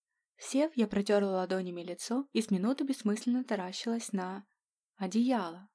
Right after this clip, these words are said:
Да, одеяло, которое я нежно обнимала руками и ногами. Ничего не понимаю.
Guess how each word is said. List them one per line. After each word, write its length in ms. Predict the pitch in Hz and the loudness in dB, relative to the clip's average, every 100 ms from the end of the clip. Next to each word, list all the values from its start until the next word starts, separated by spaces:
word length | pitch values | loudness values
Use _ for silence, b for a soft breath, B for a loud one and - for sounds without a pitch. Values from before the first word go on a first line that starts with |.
| _ _ _ _ _ _ _ _ | _ _ _ _ _ _ _ _
Да, 480 | 208 214 202 165 180 _ _ _ _ _ _ _ - | 0 2 2 0 -8 _ _ _ _ _ _ _ -2
одеяло, 800 | 196 220 277 240 180 170 190 _ _ _ _ _ _ _ _ | 0 4 4 2 0 -8 -14 _ _ _ _ _ _ _ _
которое 500 | 208 202 196 190 190 | 2 6 6 6 4
я 180 | 196 196 | 4 4
нежно 400 | 196 285 294 277 | 4 4 4 4
обнимала 500 | 254 214 190 185 208 | 6 4 4 2 0
руками 460 | 220 208 185 185 190 | 0 0 -2 -2 -2
и 60 | |
ногами. 560 | 202 214 190 175 180 202 _ _ _ _ _ _ _ _ _ _ | -2 -2 -2 -4 -12 -18 _ _ _ _ _ _ _ _ _ _
Ничего 500 | 208 196 - 208 196 | 2 2 2 2 2
не 140 | 185 185 | 0 -2
понимаю. 680 | 190 185 185 180 175 175 | -2 -2 -2 -2 -4 -8